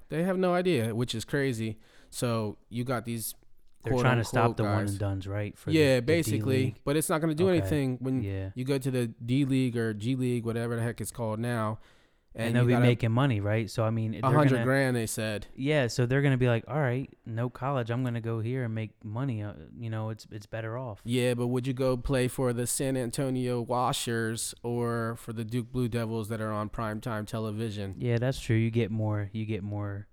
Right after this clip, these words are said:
Speaker 2: more television time, and you get more looks. So I, I agree with that. Yeah,
Speaker 1: Yeah.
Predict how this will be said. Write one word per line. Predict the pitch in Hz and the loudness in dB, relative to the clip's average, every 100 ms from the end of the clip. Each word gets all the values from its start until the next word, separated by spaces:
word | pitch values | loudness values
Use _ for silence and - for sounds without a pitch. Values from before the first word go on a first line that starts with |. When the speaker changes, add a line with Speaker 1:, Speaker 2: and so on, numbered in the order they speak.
| _ | _
Speaker 2:
more | 107 101 | -8 -6
television | 113 107 104 104 101 98 | -4 -4 -4 -6 -8 -8
time, | 101 104 104 | -8 -6 -6
and | 101 95 - - - - | -6 -8 -12 -20 -20 -10
you | 120 123 | -6 0
get | 135 127 | 0 0
more | 127 117 | 2 2
looks. | 104 131 123 - | 4 2 2 -2
So | 120 113 | -2 0
I, | 131 | 0
I | 165 156 | 0 2
agree | 180 120 113 | 0 0 0
with | 107 101 | 0 -2
that. | 101 107 - | -4 -4 -4
Yeah, | 107 | -2
Speaker 1:
Yeah. | 104 | -2